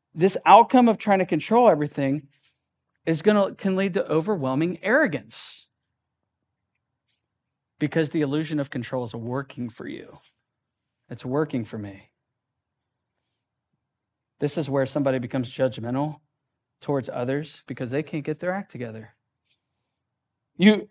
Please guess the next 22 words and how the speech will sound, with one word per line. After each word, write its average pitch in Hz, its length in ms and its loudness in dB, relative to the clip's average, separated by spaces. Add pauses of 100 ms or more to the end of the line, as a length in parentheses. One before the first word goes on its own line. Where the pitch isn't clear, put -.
(160)
you 175 160 2
may 196 160 6
think 190 320 2
that 160 140 6
your 160 160 4
success 180 600 4
may 165 180 4
actually 160 360 2
be 139 100 -2
due 151 140 0
to 147 80 0
your 147 160 0
own 143 160 0
efforts 147 360 -4
and 135 80 -4
your 147 140 0
own 139 140 -2
goodness. 147 680 -4 (1800)
It 180 100 6
looks 196 320 6
like 165 180 4
self-sufficiency, 156 1200 -2